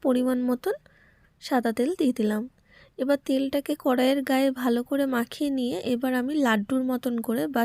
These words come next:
ছোট সয়াবিনের আকার দিয়ে এটাকে আমি ছেড়ে দিচ্ছি।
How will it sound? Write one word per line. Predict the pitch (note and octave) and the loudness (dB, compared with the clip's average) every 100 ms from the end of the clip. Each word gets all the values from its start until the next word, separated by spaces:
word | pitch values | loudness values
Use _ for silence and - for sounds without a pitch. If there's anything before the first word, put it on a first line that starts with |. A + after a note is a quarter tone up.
| A#3 | 0
ছোট | C#4 B3+ | -4 -2
সয়াবিনের | C#4+ C#4+ C4 C4+ C4 C4 | -4 0 0 0 0 0
আকার | - A3 - C4 B3+ | 0 0 0 -2 0
দিয়ে | A#3+ D#4 | -2 -2
এটাকে | D4 A3 A3+ A#3 | -2 -2 -4 -2
আমি | G#3+ B3+ - _ _ _ _ _ _ - | -2 -4 -6 _ _ _ _ _ _ -12
ছেড়ে | - C#4 A3 | 0 2 4
দিচ্ছি। | G#3+ G#3 - A3+ | 2 -2 -2 -2